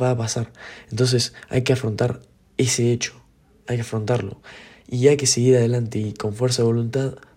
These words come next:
vas a poder salir adelante. Así que nada, yo lo que te quería impulsar hoy es que, mm, sigas este concepto de que tenés que tener fuerza de voluntad más allá de los, seguir los hábitos productivos para poder ser exitoso.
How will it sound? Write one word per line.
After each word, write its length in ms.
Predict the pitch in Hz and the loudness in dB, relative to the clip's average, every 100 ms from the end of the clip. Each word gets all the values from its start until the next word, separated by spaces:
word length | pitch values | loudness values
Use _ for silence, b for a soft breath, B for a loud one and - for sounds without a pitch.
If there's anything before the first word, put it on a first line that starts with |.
| - | -6
vas 300 | 107 123 120 | -2 0 0
a 100 | 104 | -2
poder 260 | 104 113 | -2 -2
salir 320 | 123 107 113 113 | -2 -2 0 0
adelante. 500 | 104 110 101 - - _ _ _ _ _ _ _ | 0 -2 -4 -12 -20 _ _ _ _ _ _ _
Así 180 | - - | -14 -4
que 80 | 110 | -2
nada, 220 | 104 - - B B B B B - | 0 -4 -10 B B B B B -12
yo 160 | - | -2
lo 120 | 120 117 | 0 0
que 80 | |
te 100 | 110 | -2
quería 380 | 110 113 120 110 95 - - - - | -4 -4 -4 -6 -8 -16 -20 -20 -12
impulsar 460 | 131 117 113 - 127 | -8 -4 -2 2 4
hoy 220 | 127 131 | 4 2
es 140 | 123 - | -2 -6
que, 540 | - 107 98 95 92 | -4 -4 -4 -6 -8
mm, 1300 | 92 90 92 90 - _ - - _ - - _ - | -10 -12 -12 -14 -18 _ -18 -18 _ -20 -20 _ -10
sigas 380 | - 123 117 | -4 -2 -2
este 180 | 120 - | -4 -4
concepto 460 | 113 101 113 110 104 | -4 -2 -2 0 0
de 140 | 95 | 0
que 140 | - 92 | -4 -6
tenés 220 | - 110 | -6 -4
que 60 | 107 | -2
tener 200 | 104 104 | -2 -2
fuerza 340 | - 113 - | -2 -2 0
de 60 | 101 | 0
voluntad 460 | 98 98 107 110 - | -2 -4 -4 -6 -8
más 180 | 107 - | -10 -8
allá 240 | - 107 | -2 0
de 80 | 98 | 0
los, 180 | 95 95 | -2 -6
seguir 380 | - - 104 98 | -8 -6 -2 0
los 160 | 101 107 | 0 0
hábitos 240 | 104 - | 0 -2
productivos 640 | - 95 98 110 113 113 B B B B | -6 -8 -6 -4 -2 -4 B B B B
para 220 | - 101 | -6 -4
poder 220 | 98 104 104 | -2 -2 -2
ser 200 | - 98 | -4 -6
exitoso. 560 | 98 - 110 - - | -6 -6 -6 -6 -12